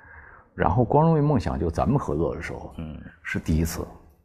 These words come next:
Speaker 1: 第一次，我也是从别的戏上下来，八月份下来啊，剧组还特别宽容地等了我一个多月，我才进，进组的，因为牵扯到一个发型的问题，
Speaker 2: 嗯。
Speaker 1: 他没法两边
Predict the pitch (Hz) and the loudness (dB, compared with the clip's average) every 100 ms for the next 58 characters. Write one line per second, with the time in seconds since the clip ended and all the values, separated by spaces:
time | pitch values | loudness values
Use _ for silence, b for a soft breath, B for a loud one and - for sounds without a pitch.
0 | _ - _ - - - _ _ _ b | _ -20 _ -20 -20 -20 _ _ _ b
1 | b b _ - 92 90 - 80 - 82 | b b _ 6 6 6 2 -2 -2 2
2 | 113 104 - 98 - 76 92 107 - - | 4 4 2 -2 -2 0 2 2 -2 -6
3 | - 76 98 98 85 71 - - - - | -2 0 2 2 2 2 0 -4 -4 0
4 | 85 95 107 76 - 73 - 73 - - | 2 2 0 0 -4 -8 -2 0 -2 -8
5 | - 98 - 101 80 65 - - 69 71 | -8 -8 0 0 0 -8 -10 -6 -2 0
6 | 85 92 - 98 92 - 127 113 85 95 | 0 -2 -4 -2 -2 2 2 4 2 0
7 | - - 95 87 69 90 107 120 67 62 | -2 0 2 0 0 -2 -2 0 -2 -4
8 | - - - 69 71 85 - 98 73 - | -12 -20 -12 -10 -6 -6 0 0 0 0
9 | 104 78 76 - - 98 110 110 - - | 2 2 0 -8 -8 0 2 2 -2 -16
10 | - 143 101 101 98 113 - - - 85 | -4 0 4 4 4 2 0 -2 -4 -2
11 | 98 80 - - - - - - - - | -2 -2 -10 -12 -10 -10 -10 -10 -10 0
12 | 123 107 98 107 92 80 76 78 85 | 4 4 4 2 -2 -4 -8 -4 -4